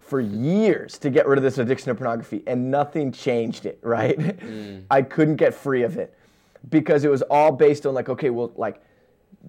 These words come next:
Speaker 1: don't do this and to put off this and do this." And then in
Speaker 2: Yeah.
Speaker 1: this moment, four weeks in to me reading through the Bible,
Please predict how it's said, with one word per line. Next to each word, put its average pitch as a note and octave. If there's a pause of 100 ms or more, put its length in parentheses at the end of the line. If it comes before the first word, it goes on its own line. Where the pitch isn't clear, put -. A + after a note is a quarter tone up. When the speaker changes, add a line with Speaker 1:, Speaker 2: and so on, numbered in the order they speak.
(120)
Speaker 1:
don't D3
do C#3
this F3
and A2+
to -
put E3+
off B2
this E3
and B2+
do C#3
this." E3 (320)
And D3+ (260)
then E3
in G3
Speaker 2:
Yeah. F3+
Speaker 1:
this D3+
moment, D#3 (240)
four G3+
weeks G3
in A#2+ (180)
to D3+
me C#3
reading D3+
through E3+
the D#3
Bible, A#2